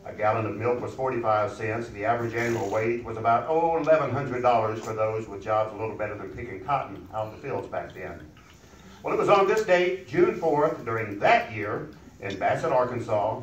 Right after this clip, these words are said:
that a sixth child was born to Charlie and Velma Presson. Legally, her name was Mary Catherine Presson, but along the way, she also became known as Rosalind and or Polly. Well, by nineteen thirty-seven, now this time, this time, we will skip a lot here.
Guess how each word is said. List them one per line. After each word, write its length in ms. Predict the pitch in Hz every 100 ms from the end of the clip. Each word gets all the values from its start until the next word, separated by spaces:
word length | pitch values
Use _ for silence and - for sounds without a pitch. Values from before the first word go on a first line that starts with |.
| -
that 100 | 107
a 60 | 98
sixth 340 | 165 165 -
child 460 | 135 117 123 151 113
was 100 | -
born 340 | 110 120 -
to 120 | -
Charlie 340 | - 113 110 -
and 120 | -
Velma 280 | 110 107 101
Presson. 520 | 107 104 - 175 - - - - - _ -
Legally, 320 | 95 104 113 80
her 140 | 95
name 260 | 98 107 104
was 340 | 98 95 92
Mary 280 | 95 98 101
Catherine 400 | 104 113 113 107
Presson, 400 | 123 120 131 147
but 100 | 110
along 300 | 101 110 113
the 80 | 104
way, 220 | 107 -
she 140 | -
also 300 | 120 170 175
became 320 | 123 113 117 110
known 240 | 107 110
as 220 | 98 98
Rosalind 560 | 92 98 107 123 131 -
and 240 | 95 101 107
or 300 | 104 101 104
Polly. 280 | - 170 160 - - - 233 - - - - - - -
Well, 100 | 151
by 160 | 160
nineteen 460 | - 294 - 254 233
thirty-seven, 640 | 240 233 170 226 208 185
now 120 | 135 131
this 180 | -
time, 360 | - 147 139 123 120
this 140 | 117
time, 260 | 139 135 113
we 140 | 117
will 260 | 123 165 180
skip 240 | - 170
a 60 | 151
lot 320 | 139 113 -
here. 220 | 98 -